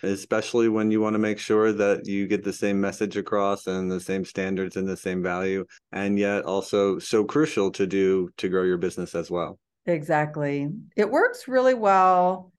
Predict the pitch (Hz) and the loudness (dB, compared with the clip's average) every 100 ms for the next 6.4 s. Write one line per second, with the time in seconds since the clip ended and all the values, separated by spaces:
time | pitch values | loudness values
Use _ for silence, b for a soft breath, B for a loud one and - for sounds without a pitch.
0 | _ 180 190 190 185 175 170 175 151 143 | _ -4 -4 0 4 4 4 4 2 0
1 | 143 - - - 185 180 180 233 247 247 | -6 -14 -16 -4 -2 0 0 2 4 2
2 | 247 202 196 202 202 202 202 196 196 190 | 2 2 2 2 2 2 2 2 -2 0
3 | 180 180 170 175 175 - 165 156 151 151 | -2 -2 -2 -2 -4 -6 -4 -2 -2 -4
4 | B _ _ 180 185 185 175 190 175 170 | B _ _ -4 -2 -2 -2 0 2 2
5 | 170 170 180 - 185 180 - 175 165 160 | 0 -2 -4 0 0 0 -4 -2 -2 -2
6 | 151 143 139 | -2 -2 -4